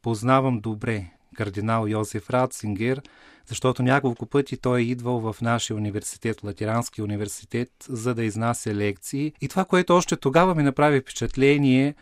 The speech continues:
голямото присъствие на толкова много младежи, не само студенти, но и такива, които не посещават университета,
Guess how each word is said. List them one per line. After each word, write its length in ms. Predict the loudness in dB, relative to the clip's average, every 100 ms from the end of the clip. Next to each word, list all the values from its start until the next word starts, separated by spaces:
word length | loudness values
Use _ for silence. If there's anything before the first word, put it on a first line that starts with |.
| -6
голямото 580 | 0 2 2 0 -2 -4
присъствие 680 | -2 -2 -2 -2 -2 0 2
на 140 | 0
толкова 480 | 0 0 2 2 2
много 400 | 4 2 2 2
младежи, 540 | 2 2 4 4 4
не 120 | 0
само 300 | -2 -2 -2
студенти, 800 | -4 -6 -4 -2 -2 -4 -6 -4
но 180 | -2 0
и 300 | 0 2 0 -2
такива, 360 | -2 0 0
които 260 | -2 -2 0
не 100 | 0
посещават 920 | -2 -6 -6 -4 2 2 2 -2 -4
университета, 960 | -4 -4 -4 -6 -2 0 0 0 -2